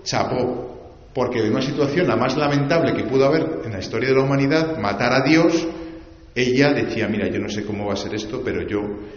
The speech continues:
creo, espero y amo en esta situación, confiando en la providencia de Dios". Y ahí tenemos a la Virgen al pie de la cruz, creyendo, amando y esperando.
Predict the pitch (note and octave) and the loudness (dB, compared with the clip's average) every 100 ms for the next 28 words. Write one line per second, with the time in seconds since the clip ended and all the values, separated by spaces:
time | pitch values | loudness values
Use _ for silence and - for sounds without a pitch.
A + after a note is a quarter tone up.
0 | - - A#2 B2+ - - - - - - | -18 -6 0 2 0 -2 -8 -12 -16 -20
1 | - A2+ - - B2+ D#3+ A3+ - - - | -16 -8 -8 -4 0 0 0 -4 -8 -14
2 | - - - - - A2 A2 C3 F3 B3+ | -18 -20 -20 -20 -10 -2 0 0 0 -2
3 | - A#2+ A2+ G#2 A2 - G2+ E2+ F2+ - | -4 -6 -6 -4 -6 -6 -6 -6 -8 -10
4 | - - - - - - - - - - | -14 -18 -20 -20 -20 -20 -20 -20 -20 -20
5 | - - B2+ A2+ A2 A#2+ D#3+ C3 G#2 G2 | -20 -10 -4 -2 0 0 0 -2 -2 -2
6 | - - F#2+ F2 - - - - - - | -2 -4 -4 -4 -6 -12 -14 -18 -20 -20
7 | - - - - G2+ G2+ C3+ - A2+ G#2 | -20 -20 -20 -16 -8 -4 -2 -2 -4 -2
8 | C3 C#3+ A2 G#2+ G#2 B2 B2 C3 G3 B3 | 0 -2 -2 -4 -2 0 0 0 0 0
9 | - - - - G#2+ G#2+ B2 G2+ F#2+ - | -2 -6 -14 -8 -2 0 2 0 -2 -4
10 | A#2 D3+ G#3+ G#3 D3 G#2+ - F#2+ F#2 G#2 | -4 -2 2 2 2 -2 -4 -6 -6 -8